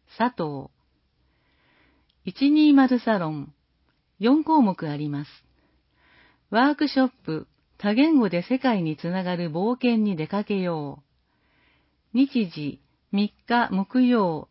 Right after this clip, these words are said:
十九時から二十時三十分。五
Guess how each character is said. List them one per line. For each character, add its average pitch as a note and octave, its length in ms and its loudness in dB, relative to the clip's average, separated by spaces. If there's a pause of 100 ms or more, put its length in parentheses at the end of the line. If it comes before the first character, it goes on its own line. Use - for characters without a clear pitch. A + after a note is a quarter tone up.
十 A#3+ 320 -2
九 A#3+ 140 -4
時 G#3+ 160 -6
か D#3+ 140 -8
ら D3+ 240 -6
二 E3+ 180 -2
十 C#4+ 220 -2
時 F#3 120 -6
三 F#3+ 280 -2
十 F3+ 140 -8 (120)
分。 C#3 320 -8 (800)
五 F#3+ 120 -6